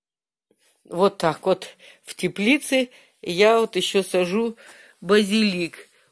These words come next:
Вон он какой уже чёрненький, хорошенький. И дальше пошёл. Вот. Базилик.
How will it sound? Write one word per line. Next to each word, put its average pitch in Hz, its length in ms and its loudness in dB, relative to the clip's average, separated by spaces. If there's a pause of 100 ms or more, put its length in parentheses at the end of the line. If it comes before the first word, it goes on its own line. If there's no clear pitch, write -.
Вон 190 720 0
он 160 200 -6
какой 160 480 -4
уже 156 400 -6 (300)
чёрненький, 175 920 -6
хорошенький. 180 1200 -4 (380)
И 214 160 -2
дальше 175 560 0
пошёл. 165 580 -4 (2250)
Вот. 156 600 -6 (1300)
Базилик. 165 920 -6